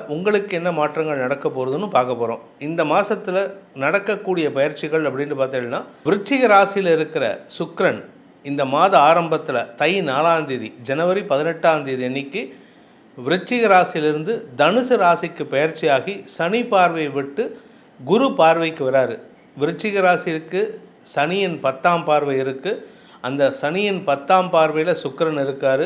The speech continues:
அதனால நல்ல பலன்களும் ஏற்பட்டிருக்கு, சங்கடமான பலன்களும் ஏற்பட்டிருக்கு. இந்த மாசம், தை மாசம் நாலாம் தேதி,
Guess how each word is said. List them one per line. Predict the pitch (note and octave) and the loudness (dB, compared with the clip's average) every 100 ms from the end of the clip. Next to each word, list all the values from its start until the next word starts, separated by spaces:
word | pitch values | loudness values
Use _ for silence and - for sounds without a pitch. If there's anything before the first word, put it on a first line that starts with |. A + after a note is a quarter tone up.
| - | -4
அதனால | - B2+ C#3+ C#3 E3+ - - - - _ _ - | -8 -2 2 2 2 -2 -12 -20 -20 _ _ -4
நல்ல | C3+ E3+ A#3 | 0 4 4
பலன்களும் | A3 G3+ G3 G3 G3+ | 6 4 2 0 0
ஏற்பட்டிருக்கு, | E3+ E3+ E3 D#3 D3+ G#3 - - | 0 2 -2 -2 -4 -4 -8 -12
சங்கடமான | - E3 F3+ G3 F#3+ F3+ | -6 -2 2 4 4 4
பலன்களும் | D#3 D3+ D#3+ E3 C#3+ | 2 0 0 0 0
ஏற்பட்டிருக்கு. | C#3 C#3 C#3 C3 A#2+ B2 - - - - | 0 -2 -4 -4 -8 -10 -10 -20 -20 -6
இந்த | C3+ F3+ F3+ | -4 2 4
மாசம், | D#3 D#3 D#3 A2 | 4 2 0 -2
தை | C3+ F3 | 0 2
மாசம் | F3+ E3+ - D#3+ | 2 0 -2 -4
நாலாம் | B2+ D#3 E3 D#3 | 0 2 2 2
தேதி, | C#3+ C3+ | -4 -6